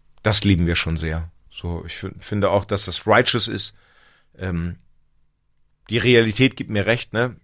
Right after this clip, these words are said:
Hab jetzt in den letzten zwei Monaten hab ich ungefähr dreißig, vierzig Venues bespielt,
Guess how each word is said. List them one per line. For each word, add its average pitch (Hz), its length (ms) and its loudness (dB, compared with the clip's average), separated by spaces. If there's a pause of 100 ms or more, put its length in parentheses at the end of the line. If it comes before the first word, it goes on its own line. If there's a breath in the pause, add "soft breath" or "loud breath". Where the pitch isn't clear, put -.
(440)
Hab 104 240 -16
jetzt 98 280 -4
in 107 100 -12
den 95 140 -2
letzten 98 480 -4 (140)
zwei 107 260 2
Monaten 107 560 0
hab 101 100 -4
ich 107 100 -12
ungefähr 98 540 -4 (1200 soft breath)
dreißig, 101 420 0
vierzig 110 340 -2
Venues 120 480 2 (320)
bespielt, 117 640 -2